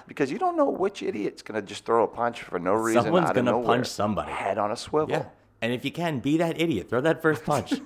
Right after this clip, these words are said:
Speaker 1: <laughs>
Speaker 2: Sucker punch some innocent
Speaker 1: Get the
Speaker 2: bystander.
Speaker 1: party started, man.
Speaker 2: Let's do
Speaker 1: Throw
Speaker 2: this.
Speaker 1: that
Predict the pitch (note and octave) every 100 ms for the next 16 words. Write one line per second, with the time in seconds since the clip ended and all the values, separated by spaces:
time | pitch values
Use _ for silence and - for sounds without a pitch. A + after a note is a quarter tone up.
0 | D#4+ - D#4 - - D#3+ D#3+ F3+ - E3
1 | D#3+ D#3+ D#3 C#3 C#3 D3+ A#2 A#2+ C#3+ -
2 | F2+ A#2+ A2+ G#2+ F#2 - E2 F#2 F2 D2+
3 | D#2 D#2 B2 - - A2+ A2 B2 A2+ G#2+
4 | -